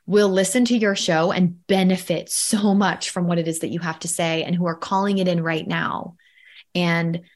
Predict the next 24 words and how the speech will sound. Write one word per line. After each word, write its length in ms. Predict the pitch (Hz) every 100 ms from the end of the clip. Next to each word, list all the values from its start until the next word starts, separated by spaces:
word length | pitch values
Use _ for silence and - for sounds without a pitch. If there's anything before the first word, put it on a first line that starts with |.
| _ _ _
same 460 | - - 220 220 214
with, 340 | 190 175 175
you 60 | 185
know, 60 | 170
going 260 | 185 208
live 200 | 196 196
on 100 | 190
Instagram 640 | 175 175 - 175 160 160 165
or 160 | 165 -
any, 160 | 214
in 140 | 208 190
any 260 | 196 202
way, 200 | 175 175
but 200 | 170 -
really 320 | 196 254 302
treating 440 | 240 - 233 285 220
it 140 | 175 160
as 240 | 160 160
the 100 | 170
sacred 360 | 170 175 175 175
exchange, 400 | 170 226 214 -
because 420 | 175 - 208 220
it 140 | 180
is. 640 | 160 180 170 - - -